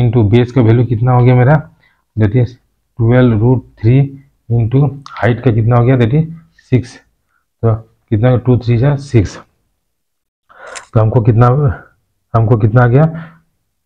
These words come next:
ट्वेल्व थ्री जा थर्टी सिक्स root three, that is equal to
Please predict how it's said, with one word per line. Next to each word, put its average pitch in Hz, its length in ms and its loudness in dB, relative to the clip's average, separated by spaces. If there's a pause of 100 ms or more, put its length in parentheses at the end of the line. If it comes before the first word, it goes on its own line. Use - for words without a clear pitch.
(120)
ट्वेल्व 120 160 2
थ्री 110 80 0
जा 117 80 2
थर्टी 117 580 -2
सिक्स - 460 -4 (260)
root 135 420 0
three, 107 220 4 (720)
that 104 240 -2
is 113 140 0
equal 113 340 0
to 127 80 0